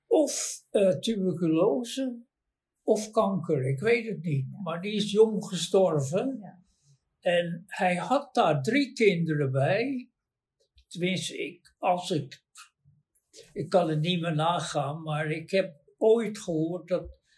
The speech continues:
Speaker 1: het eerste kind zou doodgeboren zijn geweest.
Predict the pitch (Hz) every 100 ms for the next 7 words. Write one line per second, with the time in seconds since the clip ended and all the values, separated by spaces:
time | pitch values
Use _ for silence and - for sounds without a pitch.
0 | _ - 147 - 220 196 - - 208 170
1 | 147 131 165 156 165 156 135 - 151 143
2 | 180 196 208 208 196 190 185 180 185 214
3 | 254 - - -